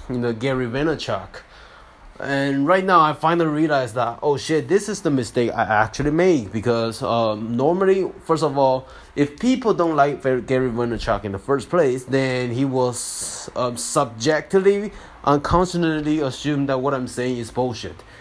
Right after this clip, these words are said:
And that is very hurting because, you know, I somehow integrated other people's opinion without,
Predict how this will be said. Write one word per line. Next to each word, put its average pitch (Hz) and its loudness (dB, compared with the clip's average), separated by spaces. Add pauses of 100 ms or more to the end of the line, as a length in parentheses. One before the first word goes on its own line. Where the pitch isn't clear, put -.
(680)
And 120 0
that 151 6
is 120 -4
very 165 2
hurting 151 0
because, 113 -4 (460)
you 139 0
know, 123 0 (760)
I 127 0
somehow 160 4
integrated 156 0
other 139 2
people's 131 -2
opinion 135 0
without, 127 4